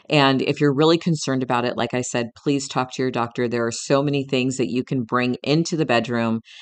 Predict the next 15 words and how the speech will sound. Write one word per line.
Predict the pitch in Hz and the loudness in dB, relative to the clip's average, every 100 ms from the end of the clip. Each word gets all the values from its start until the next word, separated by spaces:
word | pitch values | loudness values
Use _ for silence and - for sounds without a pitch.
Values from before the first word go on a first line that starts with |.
| - | -14
And | - 143 135 | -2 2 4
this | 151 180 | 4 2
is | 156 | 0
where | 139 139 131 127 123 - | 2 4 6 4 2 4
online | 151 151 143 131 127 | 6 8 6 4 2
shopping | - - 131 117 147 139 160 202 - _ _ _ | -2 0 0 2 0 0 0 -2 -6 _ _ _
can | - 143 139 | -2 -2 0
come | - 139 | 0 0
in | 131 123 | 2 0
really | 117 117 113 | 0 -2 -4
handy, | 120 113 110 110 - | -4 -2 -2 -6 -4
and | 131 | -4
it's | 120 - | -4 -6
discreet. | - 123 - 120 107 104 | -8 -6 -6 -4 -4 -6
So | - 135 135 | 0 2 2